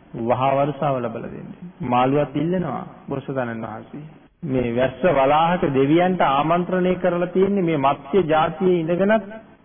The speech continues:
හරක් බලන ළමයෙකුට අඬ ගහනවා වගේ. සඳහන් කරන්නේ ගවයන් බලා ගන්න කොල්ලෙකුට අඬ ගහනවා වගේ වලාහක දෙවියන්ට අඬ ගහනවා.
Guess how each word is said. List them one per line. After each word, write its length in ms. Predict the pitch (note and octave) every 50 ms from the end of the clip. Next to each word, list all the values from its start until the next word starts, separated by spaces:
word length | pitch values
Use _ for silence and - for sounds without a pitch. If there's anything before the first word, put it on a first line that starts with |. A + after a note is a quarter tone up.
| _ -
හරක් 320 | - D3+ D#3 E3+ F3+ F3+ -
බලන 300 | D#3+ D#3 E3 F3+ F#3+ F#3+ F3+ F3 - - F#3 -
ළමයෙකුට 460 | - C3 C#3 D3 D3 D3 D3 C3+ C3+
අඬ 160 | B2 B2 A#2+
ගහනවා 340 | A#2+ A2+ G#2+ A#2 A#2 A2+ A2+
වගේ. 300 | - - A#2+ B2+ - D3 D3 - - - -
සඳහන් 360 | - - C3+ B2+ B2+ C3 C3 B2+
කරන්නේ 400 | - B2+ B2+ A#2+ A#2 A#2 A2+ A2+ - - - - - - - B2
ගවයන් 500 | A#2 C#3 C3+ C#3+ D3 E3 E3+ E3 E3 E3 D3+
බලා 320 | C3+ C#3 D3 D#3 D#3+ D#3+ E3
ගන්න 280 | D#3 D#3 C#3+ C#3 C3+ -
කොල්ලෙකුට 500 | - - E3 F3 F#3 F#3+ F#3 F3+ F#3 F3+
අඬ 180 | D#3+ D#3 D3+ C#3+
ගහනවා 340 | C#3+ B2+ C#3 C#3 C3 B2 B2
වගේ 340 | B2 B2 A#2+ B2 A#2+ A#2 A2+ A2+ A#2+ - - - - - -
වලාහක 460 | - A#2+ B2+ C3+ D3 C#3+ C#3 C#3+ C#3 D3
දෙවියන්ට 400 | C3+ C3+ C3 B2+ C3 B2 A#2+ A#2+
අඬ 200 | B2 A#2+ B2 A#2
ගහනවා. 440 | A2+ A2 A2+ - C3+ B2+ A#2+ -